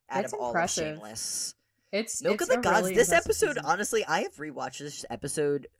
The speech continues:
Speaker 1: countless of times just because it's, like, good. It's so good. Besides, like, one or two parts that I dislike. <laughs>
Speaker 2: I feel like this season does a really good job of balancing comedy and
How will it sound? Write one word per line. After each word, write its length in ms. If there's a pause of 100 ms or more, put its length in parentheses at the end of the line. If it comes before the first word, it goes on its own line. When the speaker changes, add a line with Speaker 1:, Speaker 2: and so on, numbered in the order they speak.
(160)
Speaker 1:
countless 480
of 60
times 340
just 180
because 220
it's, 160
like, 160 (420)
good. 300
It's 200
so 220
good. 380 (320)
Besides, 280
like, 140
one 240
or 80
two 160
parts 300
that 120
I 140 (180)
dislike. 560
<laughs> 540
Speaker 2:
I 80
feel 180
like 160
this 220
season 300
does 180
a 80
really 180
good 180
job 240
of 140
balancing 680
comedy 800
and 540